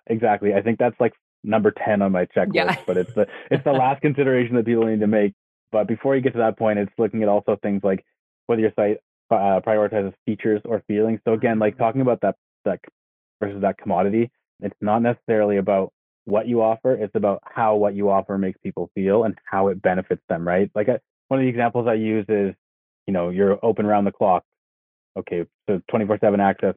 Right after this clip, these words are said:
Speaker 1: but why does that benefit people? Let's say you're a night owl. Let's say you wake up in the middle of the night with a brilliant idea that, you know, you need to get your computer and get it done. You're able to go in there and do that, right? Like,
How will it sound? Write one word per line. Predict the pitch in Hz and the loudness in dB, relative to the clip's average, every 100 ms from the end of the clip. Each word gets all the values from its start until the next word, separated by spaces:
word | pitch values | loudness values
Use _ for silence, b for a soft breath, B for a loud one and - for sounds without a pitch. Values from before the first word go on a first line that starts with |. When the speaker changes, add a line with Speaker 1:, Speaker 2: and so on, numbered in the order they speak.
| - | -2
Speaker 1:
but | 98 | -2
why | 98 104 | 2 2
does | 110 104 | 2 2
that | 98 | 0
benefit | 95 95 101 90 | 0 -2 -4 -6
people? | 90 - 82 - _ _ _ - | -8 -6 -8 -8 _ _ _ -4
Let's | 120 - | -4 -2
say | 131 | -2
you're | 120 120 | 0 0
a | 113 | 2
night | 113 107 | 2 2
owl. | 87 82 | 0 0
Let's | 98 - | -2 -2
say | |
you | 107 104 | -2 0
wake | 107 104 | 0 -2
up | 104 | -4
in | |
the | 107 | -2
middle | 107 107 | 0 0
of | |
the | |
night | 107 | 0
with | 101 | 0
a | 98 | -2
brilliant | 110 110 113 113 | 0 0 0 0
idea | 113 101 104 107 | 0 0 0 0
that, | 101 | 0
you | 104 | -2
know, | 90 | -2
you | 92 | -2
need | 101 113 | 0 2
to | |
get | 107 101 | 0 0
your | 101 | -4
computer | 104 107 104 | -4 -2 -2
and | 98 | 0
get | 98 | 0
it | 92 | 0
done. | 107 101 92 - _ _ | 0 0 -2 -8 _ _
You're | 113 120 | 0 2
able | 110 | 2
to | 107 | 0
go | 104 107 | 2 0
in | 104 | 2
there | 104 98 | 2 0
and | 92 | 0
do | 117 110 | 0 0
that, | 80 87 - _ _ | -2 -8 -16 _ _
right? | 95 101 | -2 0
Like, | 95 | -2